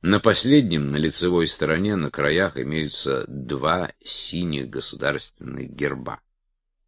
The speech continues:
Этими блюдами, по словам Чемодурова, царская семья пользовалась во время обедов. В правой половине шкафа, запирающегося дверкой,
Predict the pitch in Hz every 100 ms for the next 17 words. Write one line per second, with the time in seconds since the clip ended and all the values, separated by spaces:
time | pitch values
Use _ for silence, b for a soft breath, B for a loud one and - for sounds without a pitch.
0 | _ _ _ _ _ _ 110 101 104 95
1 | 80 82 87 82 85 85 - 78 - 78
2 | 78 76 76 73 71 80 73 71 87 85
3 | - 78 73 - 69 78 - 80 76 71
4 | 65 65 - - - 71 64 73 73 73
5 | 76 98 - - _ _ _ _ _ _
6 | _ _ - - 117 107 98 90 90 87
7 | 85 82 78 - - 117 - 64 65 62
8 | 71 71 64 - 65 67 - 65 64 65
9 | 62 - -